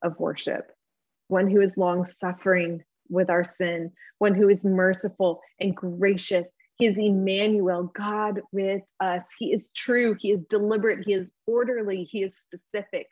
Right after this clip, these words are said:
He is not a God of chaos. He is victorious, holy, faithful creator. Jesus is better.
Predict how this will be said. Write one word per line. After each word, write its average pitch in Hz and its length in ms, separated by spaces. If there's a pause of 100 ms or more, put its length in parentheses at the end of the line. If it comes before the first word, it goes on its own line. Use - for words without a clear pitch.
(380)
He 226 180
is 190 120
not 208 340
a 208 60
God 180 260
of 180 140
chaos. 160 760 (840)
He 208 120
is 185 140
victorious, 180 920
holy, 196 560 (520)
faithful 180 680 (460)
creator. 160 720 (540)
Jesus 180 520 (400)
is 156 480 (400)
better. 165 400